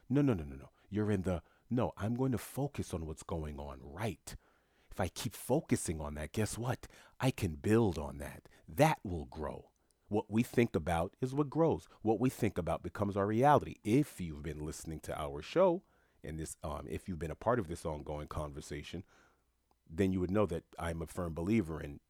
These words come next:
you are what you think. So, <clears throat> with that being said,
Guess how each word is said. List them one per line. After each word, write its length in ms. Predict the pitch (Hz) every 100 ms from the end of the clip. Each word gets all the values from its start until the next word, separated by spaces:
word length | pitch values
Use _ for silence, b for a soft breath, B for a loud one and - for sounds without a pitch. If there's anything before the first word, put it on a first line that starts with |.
| _
you 280 | 73 90 85
are 120 | 85
what 160 | 80 78
you 120 | 80
think. 320 | - 110 - - _ _ _ _ _ _ _ _ _ _ _ _ _ - _ - - _
So, 380 | - 120 123 - - - -
<clears throat> 280 | 104 76
with 140 | 85 -
that 200 | 104 -
being 220 | 90 85
said, 280 | - 85